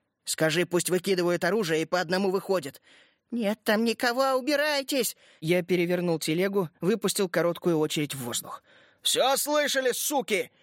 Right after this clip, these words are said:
Считаю до трех. Не выйдете, захреначу гранату. И тварь вашу грохну, как пособницу».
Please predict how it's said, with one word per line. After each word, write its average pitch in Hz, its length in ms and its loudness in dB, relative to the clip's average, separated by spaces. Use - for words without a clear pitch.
Считаю 233 540 0
до 240 140 0
трех. 214 420 -2
Не 202 140 4
выйдете, 262 420 0
захреначу 269 580 0
гранату. 220 600 0
И 143 100 -8
тварь 220 300 2
вашу 185 260 0
грохну, 190 420 2
как 220 220 -2
пособницу». 180 800 -2